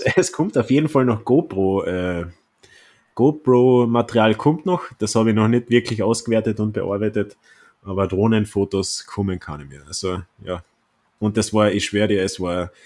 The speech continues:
dann sechs Tage Drohnenwetter. Wir waren auf Berge, auf Hügel. <laughs> Das hätte, das war bilderbuchmäßig für Drohnen. Aber ja, wenn man keine dabei hat,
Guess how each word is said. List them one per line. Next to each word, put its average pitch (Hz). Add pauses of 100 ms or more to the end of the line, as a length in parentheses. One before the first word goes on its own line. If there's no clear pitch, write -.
(560)
dann 95
sechs -
Tage 95
Drohnenwetter. 87
Wir 87
waren 98
auf 95 (120)
Berge, 107
auf 92
Hügel. 107 (140)
<laughs> 117
Das 127
hätte, 113 (500)
das -
war 95
bilderbuchmäßig 87
für 95
Drohnen. 82
Aber 107
ja, 101
wenn 87
man 85
keine 104
dabei 98
hat, 123